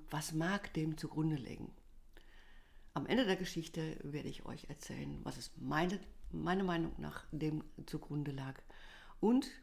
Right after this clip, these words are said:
um da dann den Rahmen weiter zu stecken, was man im Leben machen kann, damit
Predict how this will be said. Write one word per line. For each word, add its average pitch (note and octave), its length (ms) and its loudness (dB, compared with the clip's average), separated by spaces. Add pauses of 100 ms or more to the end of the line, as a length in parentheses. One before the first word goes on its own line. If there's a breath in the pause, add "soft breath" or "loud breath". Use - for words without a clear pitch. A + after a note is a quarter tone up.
(100)
um D3 200 -4
da C#3 140 -4
dann C#3 300 -4
den C#3+ 180 0
Rahmen D3+ 400 2
weiter D#3 300 2
zu - 120 -6
stecken, D3+ 460 -4 (540 loud breath)
was D#3+ 200 2
man D3+ 120 2
im D#3 120 4
Leben C#3+ 300 0
machen C3+ 300 -2
kann, C#3 320 -4 (420 loud breath)
damit C#3+ 480 0